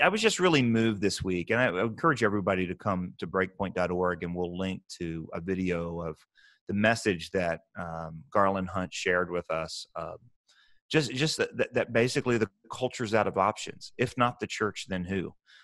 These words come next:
right? If not Christians providing some form of restoration, uh, being able to speak to both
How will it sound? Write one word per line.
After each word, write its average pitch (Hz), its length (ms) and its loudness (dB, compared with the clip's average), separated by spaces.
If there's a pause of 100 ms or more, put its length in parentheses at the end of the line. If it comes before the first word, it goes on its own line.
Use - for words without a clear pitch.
(160)
right? 95 280 2
If 120 200 0
not 139 280 0
Christians 87 580 -4 (300)
providing 101 440 0
some 107 280 -2
form 101 400 0
of 87 180 -6
restoration, 87 920 -2 (420)
uh, 90 160 0
being 110 380 4
able 104 400 4
to - 160 -8
speak - 440 -2
to 107 80 -2
both 98 360 2